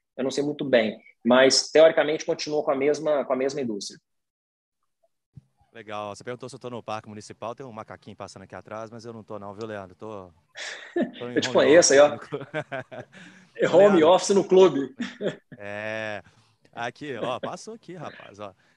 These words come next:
Speaker 2: Ao vivo, hein? Ô, Leandro, é, a gente tá falando da questão da camisa,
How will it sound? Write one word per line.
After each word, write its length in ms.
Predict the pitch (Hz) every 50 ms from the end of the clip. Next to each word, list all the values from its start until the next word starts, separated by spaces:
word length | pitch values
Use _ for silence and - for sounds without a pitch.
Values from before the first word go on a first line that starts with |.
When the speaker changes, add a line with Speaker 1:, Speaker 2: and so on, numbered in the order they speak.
| _ _ _
Speaker 2:
Ao 220 | 107 117 139 117
vivo, 300 | - - 175 156 131 -
hein? 180 | 202 156 131 - - - - - _ - - - - _ 381 392 - _ _
Ô, 80 | - 143
Leandro, 460 | 165 185 190 185 175 139 110 101 104 _ -
é, 360 | 123 117 117 117 113 110 107 107
a 20 |
gente 140 | 110 123 -
tá 80 | 156
falando 240 | 143 - 139 135 131
da 80 | 120 117
questão 320 | - 123 110 - 117 117
da 80 | 117 113
camisa, 640 | - 117 110 101 104 117 139 143 127 147 151 156